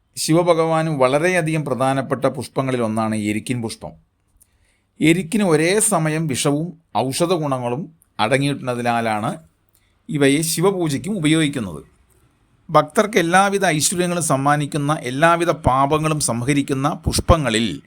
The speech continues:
എരിക്കിന് പ്രധാന പങ്കുണ്ടത്രേ. ശിവക്ഷേത്രങ്ങളിൽ പ്രദോഷപൂജയ്ക്കും ശിവരാത്രി തുടങ്ങിയ വിശേഷ അവസരങ്ങളിൽ ഈ എരിക്കിൻ പൂവ് കൊണ്ട് അർച്ചന നടത്താറുണ്ട്. ഉദ്ദിഷ്ട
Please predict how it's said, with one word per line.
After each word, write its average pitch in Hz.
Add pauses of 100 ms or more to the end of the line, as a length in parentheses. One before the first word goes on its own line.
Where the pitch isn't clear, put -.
(640)
എരിക്കിന് 160
പ്രധാന 139 (140)
പങ്കുണ്ടത്രേ. 110 (1400)
ശിവക്ഷേത്രങ്ങളിൽ 214
പ്രദോഷപൂജയ്ക്കും 180
ശിവരാത്രി 170 (520)
തുടങ്ങിയ 175
വിശേഷ 165 (120)
അവസരങ്ങളിൽ 156 (480)
ഈ -
എരിക്കിൻ 143
പൂവ് 165
കൊണ്ട് 160
അർച്ചന 139
നടത്താറുണ്ട്. 92 (1300)
ഉദ്ദിഷ്ട 165